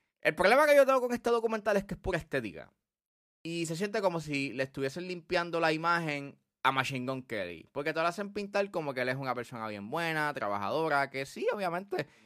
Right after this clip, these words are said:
él ha tenido que trabajar, pues, para lo suyo, you know. O sea, y respectivamente de que, pues, a ti te guste la música de él o no, pues sí, ha tenido que, pues, eh, ir a la cabina del estudio, tocar,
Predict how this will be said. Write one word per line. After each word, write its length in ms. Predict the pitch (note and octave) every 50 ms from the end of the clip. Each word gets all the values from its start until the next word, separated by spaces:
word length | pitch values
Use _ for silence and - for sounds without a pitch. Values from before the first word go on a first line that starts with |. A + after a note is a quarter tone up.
| A2 - _ _
él 220 | A#2 A2+ A#2 A#2+ -
ha 100 | - A#2
tenido 240 | - B2+ A#2+ A#2 A#2
que 80 | B2 B2
trabajar, 460 | A#2+ A#2+ A#2 A2+ A2 A2 A2 A2 -
pues, 120 | - C3 - - _ _ _ _
para 200 | A#2+ B2 A2+ A2
lo 120 | G2+ F2+
suyo, 340 | - - F#3 B3+ A#3 D3+ A2
you 100 | G2+ G2
know. 340 | A2+ D#3 F3+ D#3+ C3 A2+ A#2 -
O 40 | _
sea, 280 | - G#2 F#2+ F#2 C#2+ F2+
y 100 | G2+ G2+
respectivamente 840 | A2 A#2 - - G#2+ - - D3+ G3 F#3 E3+ F3 F#3 F#3+ - F3+ E3+
de 120 | E3 D#3
que, 100 | D3 C#3+
pues, 320 | C3+ C#3+ C#3 C3+ C3 B2+ -
a 120 | - G#2+
ti 100 | G#2 C#3
te 80 | C#3+ D3+
guste 320 | D3 D#3 D#3 D3+ - D3+
la 80 | C#3 C3+
música 380 | C#3 C#3+ C#3+ D3 C#3 - C3 B2+
de 80 | C3+
él 60 | D3
o 80 | E3 E3+
no, 220 | D3+ B2+ B2 C3 - _ _ _ _ _ _ _ _ _ _ _ _ _
pues 180 | - D#2+ D#2+ -
sí, 220 | - - - B3+
ha 120 | C#4+ C4
tenido 240 | - D3+ C#3 D3 F#3
que, 120 | - A3 G3
pues, 240 | - - F3 C#4 F#4 F#4 E4 C4 D3+
eh, 260 | D3 B2+ A2 G#2+ G#2 - -
ir 160 | G#2+ A2 A2+
a 400 | A#2 A#2 A#2 A2+ A2+ A2 A2 G#2+
la 160 | G#2+ G#2 G2+
cabina 380 | - A2 G#2 G2+ G#2 G#2+ A2 A2
del 100 | G#2+ G2+
estudio, 840 | G#2 - _ - F#3 A#3+ C4 B3+ A#3 G#3+ G#3+ G#3 G#3 G3+ G3+ G3+ G3
tocar, 680 | - B2+ A2 - B2 C3+ E3 F#3 G#3 G#3+ G#3+ G#3 G#3